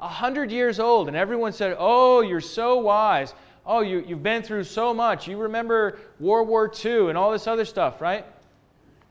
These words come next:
It's nothing. You, you wouldn't even be a teenager compared to God. It's,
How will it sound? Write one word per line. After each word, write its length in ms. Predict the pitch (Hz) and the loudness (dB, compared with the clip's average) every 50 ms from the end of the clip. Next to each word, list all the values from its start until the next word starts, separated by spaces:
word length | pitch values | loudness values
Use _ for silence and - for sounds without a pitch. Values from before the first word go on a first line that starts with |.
| _ _ _ _ _ | _ _ _ _ _
It's 260 | - 190 185 - - | -12 -12 -12 -10 -10
nothing. 680 | 175 220 254 294 330 349 359 349 - - 381 349 269 233 | -10 -8 -4 0 0 2 0 0 0 0 0 0 2 2
You, 200 | 214 247 254 214 180 | 0 -2 -2 -4 -4
you 100 | 262 294 | -4 -4
wouldn't 180 | 294 320 311 330 | -4 -2 -4 -4
even 180 | 311 302 320 | -4 -4 -4
be 120 | 277 302 311 | -4 -2 -4
a 60 | 311 | -4
teenager 680 | 311 - - 339 349 349 339 320 285 254 185 214 202 | -4 -4 -4 -4 -2 -2 -2 0 0 0 0 -2 -2
compared 360 | - - 180 - 196 190 180 | -2 -2 -4 0 0 0 0
to 60 | 165 156 | 0 0
God. 360 | 135 156 139 120 101 85 78 - - _ _ _ _ _ _ _ _ _ _ _ _ _ _ - - - | 0 0 0 0 -2 -6 -10 -16 -20 _ _ _ _ _ _ _ _ _ _ _ _ _ _ -18 -10 -8
It's, 220 | 240 214 233 | -8 -8 -10